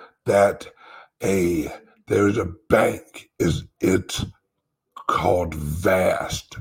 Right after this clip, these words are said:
V A S T. They now offer Bitcoin directly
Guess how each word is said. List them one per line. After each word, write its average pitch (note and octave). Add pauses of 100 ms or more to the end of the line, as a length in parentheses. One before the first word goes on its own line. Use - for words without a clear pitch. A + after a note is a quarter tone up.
V F2+
A F2+ (120)
S F2+
T. E2 (1160)
They C3+ (960)
now F#2
offer A#2
Bitcoin D#2 (640)
directly G#2